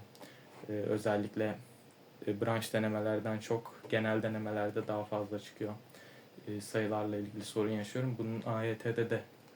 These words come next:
muhtemelen karşılığı olacak. Önümüzdeki hafta denemelerde göreceğiz. O yüzden, e, Barış'ın T Y T matematik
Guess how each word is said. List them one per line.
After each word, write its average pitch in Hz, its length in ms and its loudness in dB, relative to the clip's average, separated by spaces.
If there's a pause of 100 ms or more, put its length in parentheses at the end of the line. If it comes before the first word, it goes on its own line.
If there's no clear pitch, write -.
(240)
muhtemelen 104 580 0
karşılığı 107 520 0
olacak. 107 360 0
Önümüzdeki 104 540 0
hafta 107 300 0
denemelerde 101 640 0
göreceğiz. 107 600 -2 (560)
O 117 120 6
yüzden, 117 340 6 (720)
e, 107 260 4
Barış'ın 117 360 4
T 123 140 4
Y 113 200 8
T 123 120 2
matematik 110 600 2